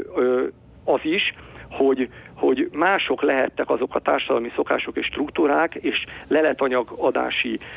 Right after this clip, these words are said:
módozatok, amelyek, amelyek, ö, ezt létrehozták. Tehát adott esetben, ha van is lelet,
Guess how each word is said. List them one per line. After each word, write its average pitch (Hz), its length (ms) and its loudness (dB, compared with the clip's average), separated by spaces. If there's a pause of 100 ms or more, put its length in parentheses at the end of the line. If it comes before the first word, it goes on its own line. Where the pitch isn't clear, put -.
(120)
módozatok, 143 720 2
amelyek, 131 600 2 (180)
amelyek, 120 560 0
ö, 127 420 2
ezt - 160 -4
létrehozták. 131 640 0
Tehát 131 180 2
adott 170 260 2
esetben, 135 340 0
ha 127 80 4
van 139 180 2
is - 160 -2
lelet, 123 340 2